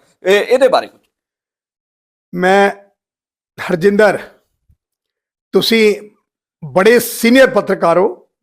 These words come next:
Speaker 2: ਪੱਤਰਕਾਰੀ ਕਰਦੇ ਤੁਹਾਡੀ ਪੂਰੀ ਜ਼ਿੰਦਗੀ ਨਿਕਲ ਗਈ ਹੈ। ਇੱਕ ਚੱਕਰ ਤੁਸੀਂ ਜ਼ਰੂਰ ਆਈ ਸੀ ਯੂ 'ਚ ਲਗਾਓ, ਐਮਰਜੈਂਸੀ 'ਚ ਲਗਾਓ ਔਰ ਜਨਰਲ ਵਾਰਡ 'ਚ ਲਗਾਓ।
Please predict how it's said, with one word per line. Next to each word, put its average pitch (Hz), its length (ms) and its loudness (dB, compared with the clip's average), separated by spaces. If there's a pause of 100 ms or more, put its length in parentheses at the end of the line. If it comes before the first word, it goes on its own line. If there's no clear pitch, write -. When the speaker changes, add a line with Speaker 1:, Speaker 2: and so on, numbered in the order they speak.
(100)
Speaker 2:
ਪੱਤਰਕਾਰੀ 180 460 -4
ਕਰਦੇ 170 260 -4
ਤੁਹਾਡੀ 156 260 -6
ਪੂਰੀ 170 240 -10
ਜ਼ਿੰਦਗੀ 156 240 -8
ਨਿਕਲ 165 240 -12
ਗਈ 165 220 -10
ਹੈ। 175 120 -8 (140)
ਇੱਕ 247 320 0
ਚੱਕਰ - 380 0 (1200)
ਤੁਸੀਂ 202 320 0 (100)
ਜ਼ਰੂਰ 214 420 2 (640)
ਆਈ 156 140 0
ਸੀ - 140 -2
ਯੂ 220 60 0
'ਚ 202 80 -2
ਲਗਾਓ, 226 500 0
ਐਮਰਜੈਂਸੀ 185 560 -2
'ਚ 214 80 0
ਲਗਾਓ 214 400 2
ਔਰ - 300 -2
ਜਨਰਲ 196 360 2
ਵਾਰਡ 160 240 -2
'ਚ - 140 -8
ਲਗਾਓ। 120 340 -10